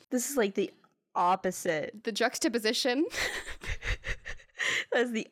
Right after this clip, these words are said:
Speaker 1: opposite of what we just read.
Speaker 2: It
Speaker 1: Oh
Speaker 2: really
Speaker 1: my
Speaker 2: is.
Speaker 1: God. It's kind of funny, though.
Speaker 2: It is. It is funny.
Speaker 1: I guess the, for the character in the movie, it's, you know.
Speaker 2: Yes, yeah.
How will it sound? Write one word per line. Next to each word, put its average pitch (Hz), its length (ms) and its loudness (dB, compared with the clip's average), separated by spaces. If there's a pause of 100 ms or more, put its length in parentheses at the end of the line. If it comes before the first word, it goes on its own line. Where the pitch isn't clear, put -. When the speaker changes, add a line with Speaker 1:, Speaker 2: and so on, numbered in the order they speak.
Speaker 1:
opposite 208 440 4
of 180 60 0
what 175 160 2
we 175 120 0
just 185 260 -2
read. 165 300 4
Speaker 2:
It - 40 4
Speaker 1:
Oh 202 100 4
Speaker 2:
really 202 320 4
Speaker 1:
my 208 60 4
Speaker 2:
is. - 180 4
Speaker 1:
God. 175 500 4 (160)
It's - 180 -14
kind 202 400 -2
of 190 80 -2
funny, 170 260 -4
though. 277 300 4
Speaker 2:
It 220 100 4
is. - 460 0 (180)
It 196 140 0
is 185 160 2
funny. - 320 0 (320)
Speaker 1:
I 269 60 2
guess 330 200 2
the, 277 140 0 (180)
for 247 140 2
the 226 80 2
character 202 520 2
in 156 80 4
the 156 60 0
movie, 64 560 -4 (160)
it's, - 260 0 (200)
you - 120 -2
know. - 200 -4 (360)
Speaker 2:
Yes, - 520 0
yeah. 214 200 0